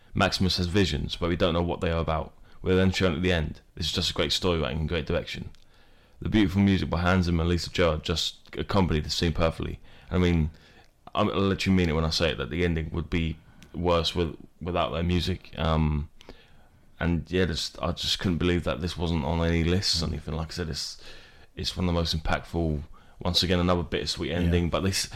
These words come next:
Speaker 1: that's the thing, they seem to be more impactful than the bittersweet endings, you know?
Speaker 2: Yeah, 'cause you kinda want it all to work out in the
Speaker 1: Mm.
Speaker 2: end, and, and, you know,
Speaker 1: I th-, I think,
Speaker 2: it to
Speaker 1: like,
Speaker 2: be a happy ending.
Speaker 1: yeah,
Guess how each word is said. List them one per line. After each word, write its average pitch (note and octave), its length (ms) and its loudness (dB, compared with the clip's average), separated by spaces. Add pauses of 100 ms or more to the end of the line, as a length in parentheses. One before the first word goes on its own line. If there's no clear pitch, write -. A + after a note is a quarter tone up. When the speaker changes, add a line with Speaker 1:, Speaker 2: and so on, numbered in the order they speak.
(240)
Speaker 1:
that's - 160 -2
the B2 80 0
thing, F#2 80 4
they F2 60 0
seem A#2 240 4
to - 100 -6
be G2 140 4
more F2+ 260 6
impactful D#2+ 400 -2
than E2 140 0
the D2+ 80 0
bittersweet C2 420 -6
endings, D2 380 -4
you E2 80 -4
know? E2+ 200 -2
Speaker 2:
Yeah, C3 200 0
'cause - 280 -10
you G#2+ 80 -8 (160)
kinda B2 280 2
want G#2+ 180 4
it G2 300 -4
all G#2 220 0
to - 180 -4
work G2 340 0
out F#2+ 200 -2
in G#2+ 100 2
the G2+ 80 2
Speaker 1:
Mm. F2+ 100 0
Speaker 2:
end, E2+ 180 -2
and, E2 280 -6
and, F2 320 -8 (440)
you F2+ 120 -10
know, E2+ 320 -8
Speaker 1:
I - 20 -10
th-, D#3+ 180 4
I C#3 40 2
think, F#3 300 2
Speaker 2:
it G2+ 40 -4
to G#2 60 -2
Speaker 1:
like, G2+ 120 2
Speaker 2:
be G2+ 80 2
a F#2 40 0
happy - 340 0
ending. F2 300 2
Speaker 1:
yeah, G#2 280 6